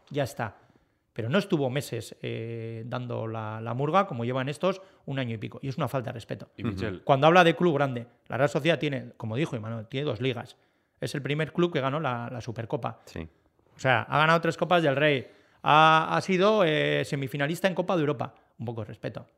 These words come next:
Speaker 1: Ya vale con lo de club grande y club no sé qué.
Speaker 3: Sí.
Speaker 1: Y es un equipo que lleva cuatro años en Europa y que va a jugar la Champions. Ostras.
Speaker 3: Estuvo
Speaker 1: Ya vale.
Speaker 3: muy, estuvo muy bien
Speaker 1: Falta.
Speaker 3: Imanol la anterior cuando dijo, "Ya ju-, ya juega en un club grande".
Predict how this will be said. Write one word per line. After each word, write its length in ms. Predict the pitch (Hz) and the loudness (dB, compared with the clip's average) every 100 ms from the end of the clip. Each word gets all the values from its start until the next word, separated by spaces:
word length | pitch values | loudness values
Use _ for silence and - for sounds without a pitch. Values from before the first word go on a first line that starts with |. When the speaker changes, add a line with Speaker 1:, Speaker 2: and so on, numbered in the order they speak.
| _ | _
Speaker 1:
Ya 120 | - | -2
vale 200 | 110 127 | 0 2
con 120 | 123 120 | 0 -4
lo 60 | |
de 100 | 113 | -6
club 180 | - 127 | -4 -4
grande 380 | 131 151 156 170 | 0 0 2 2
y 60 | 160 | 2
club 180 | 135 131 | -2 -6
no 80 | 123 | -6
sé 140 | 120 | -6
qué. 300 | 127 123 - _ | -4 -4 -8 _
Speaker 3:
Sí. 120 | - - | -10 -6
Speaker 1:
Y 40 | |
es 100 | 117 | -4
un 60 | 131 | -2
equipo 300 | 127 151 196 | 0 0 2
que 60 | 147 | 2
lleva 180 | 143 120 | 2 2
cuatro 240 | 135 139 | 0 0
años 200 | 143 147 | -2 -2
en 80 | 147 | -2
Europa 240 | 147 175 196 | 0 2 2
y 40 | |
que 80 | 135 | 2
va 80 | 139 | 0
a 20 | |
jugar 200 | - 151 | 2 2
la 100 | 135 | 2
Champions. 460 | 131 120 117 117 - _ _ _ _ | -2 -4 -8 -12 -20 _ _ _ _
Ostras. 400 | - 123 107 - _ _ - _ | -10 -4 -4 -6 _ _ -20 _
Speaker 3:
Estuvo 200 | - 123 | 0 4
Speaker 1:
Ya 60 | 117 | 6
vale. 160 | 135 | 6
Speaker 3:
muy, 120 | 127 - - | 4 2 -10
estuvo 200 | - 107 | -4 0
muy 120 | 104 | 2
bien 60 | 107 | 2
Speaker 1:
Falta. 140 | 104 | 2
Speaker 3:
Imanol 180 | 107 110 | 2 4
la 60 | 104 | 2
anterior 460 | 104 101 113 113 | 2 2 4 4
cuando 240 | 101 98 98 | 2 2 2
dijo, 240 | 104 101 | 2 4
"Ya 120 | 104 | 4
ju-, 140 | 101 117 | 2 2
ya 80 | 107 | 0
juega 200 | 107 95 | 2 0
en 60 | |
un 80 | 95 | -2
club 180 | 95 90 | -4 -4
grande". 360 | 87 87 85 | -2 -4 -4